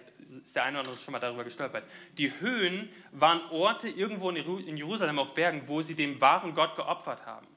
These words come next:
Und Gott sagt, "Nein, das ist eigentlich nicht richtig. Also es ist okay, es ist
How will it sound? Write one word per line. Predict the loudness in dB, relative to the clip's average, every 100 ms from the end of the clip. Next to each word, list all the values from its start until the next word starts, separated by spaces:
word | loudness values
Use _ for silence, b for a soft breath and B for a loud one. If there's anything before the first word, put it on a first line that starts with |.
| _ b b b
Und | -6
Gott | -2 0
sagt, | 2 2
"Nein, | 0
das | -4 -4
ist |
eigentlich | 0 0 0 -8
nicht | -8 -4
richtig. | -4 -4 -6 -4
Also | -2
es | -4
ist | -6
okay, | -8 -8 -8 -4
es | -6
ist | -8 -16